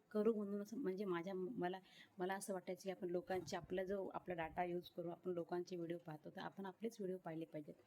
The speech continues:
आणि असं थोडं नसतं की प्रत्येक गोष्टी पैशासाठी व्हॅल्युएबल नसते, काही काही गोष्टी अशाही असतात, काही कामं अशा असतात की जे आपण करतो त्याच्यातून आप-, स्वतःला खूप चांगलं सुख मिळतं. आणि जेव्हा एक हाऊसवाईफ असते ती घरीच असते, त्यात प्रत्येकाच्या मनात असते की आपण काही करत नाही, करत नाही,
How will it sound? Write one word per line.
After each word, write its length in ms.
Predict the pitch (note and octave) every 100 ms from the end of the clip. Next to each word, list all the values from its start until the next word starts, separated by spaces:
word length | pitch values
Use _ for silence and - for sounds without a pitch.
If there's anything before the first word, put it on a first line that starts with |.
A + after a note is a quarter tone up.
| _ - - -
आणि 120 | G3+
असं 240 | G#3 -
थोडं 160 | G#3+ G#3
नसतं 220 | G#3 -
की 60 | - -
प्रत्येक 300 | - G3 F#3
गोष्टी 340 | F#3 F3+ G#3
पैशासाठी 760 | G3+ F#3 F3 F#3 F#3+ - G3+ G3
व्हॅल्युएबल 460 | F#3 E3+ F3+ F3
नसते, 280 | F3 - - - - - -
काही 160 | F#3
काही 160 | F3+ G3+
गोष्टी 280 | F#3+ - G#3+
अशाही 380 | F3+ - G#3 G3+
असतात, 260 | F3+ G3+ -
काही 120 | F#3+
कामं 260 | F#3 F3 F3+
अशा 180 | F3 F3+
असतात 140 | F3
की 80 | F3+
जे 120 | F3+
आपण 200 | E3+ F3+
करतो 400 | F3+ - E3 F#3
त्याच्यातून 400 | F#3 F3 F3 G3
आप-, 240 | F3+ -
स्वतःला 600 | - G3 - G3+ F#3+ G3+ G#3 - - - - -
खूप 200 | A3+ G#3
चांगलं 260 | G3+ F#3 G3+
सुख 180 | - G3 F#3
मिळतं. 320 | E3 D#3 E3 - - - -
आणि 160 | F#3 F#3+
जेव्हा 240 | G3 G3+
एक 80 | G3 -
हाऊसवाईफ 400 | F#3+ F#3 F#3+ F3+
असते 180 | F3 F3+
ती 80 | F3+
घरीच 340 | F3+ F#3+ F#3
असते, 280 | F3+ - F3+ - _ _ -
त्यात 100 | A3 -
प्रत्येकाच्या 460 | G#3 A#3 A#3 A3+
मनात 200 | G3 F3
असते 180 | F3 E3+
की 60 | E3
आपण 180 | -
काही 140 | F3 F3+
करत 240 | E3+ E3
नाही, 160 | E3 E3
करत 380 | - D#3+ D#3 E3
नाही, 220 | D#3